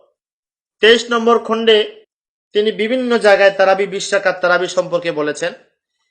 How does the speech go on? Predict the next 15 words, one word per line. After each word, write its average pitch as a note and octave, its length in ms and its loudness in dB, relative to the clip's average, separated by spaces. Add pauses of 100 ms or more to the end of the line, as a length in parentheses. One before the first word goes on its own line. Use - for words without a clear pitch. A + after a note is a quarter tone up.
(160)
এখানে A3 240 0
শুধু A#3+ 300 -4
তেইশ A#3 300 4
নম্বর A#3 340 2
খণ্ডের A3 680 -2 (440)
একশো F#3 280 -2
বারো G3+ 240 4
নম্বর G3+ 300 0
পৃষ্ঠা E3+ 300 -4
ইবনে F#3+ 240 0
তাইমিয়া G#3+ 320 0
বলছেন, F#3 400 -2 (1500)
"ফাইন্নাহু A#3+ 680 4
কাদ A#3+ 360 4
সাবাতা", A#3 680 4